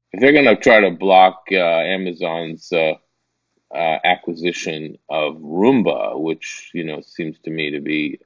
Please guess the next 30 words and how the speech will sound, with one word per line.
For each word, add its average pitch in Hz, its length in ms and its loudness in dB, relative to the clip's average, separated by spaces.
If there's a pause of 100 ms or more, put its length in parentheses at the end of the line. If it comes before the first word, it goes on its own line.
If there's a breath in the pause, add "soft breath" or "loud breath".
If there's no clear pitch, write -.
a - 60 -10
horizontal 80 960 -6
merger, 71 580 -10 (400)
just - 380 -6
as 73 580 -6
the 78 120 -8
Trump 85 440 -6 (140)
administration 78 1080 -8
tried 78 360 0
unsuccessfully 78 1000 -6
to - 80 -14
block, 76 460 0 (120)
you 82 80 -12
know, 80 160 -12
A 80 120 -6
T 80 220 -10
and - 100 -18
T's 78 300 -8 (240)
acquisition 80 580 -8
of 71 80 -16 (720)
Time 82 260 -2
Warner, 95 600 2
which 82 280 -8
failed. 90 640 2 (180)
It's - 160 -12 (360)
clear 113 420 4
that, 98 240 2 (180)
at 80 120 -6
least 95 340 -2
in 82 440 -4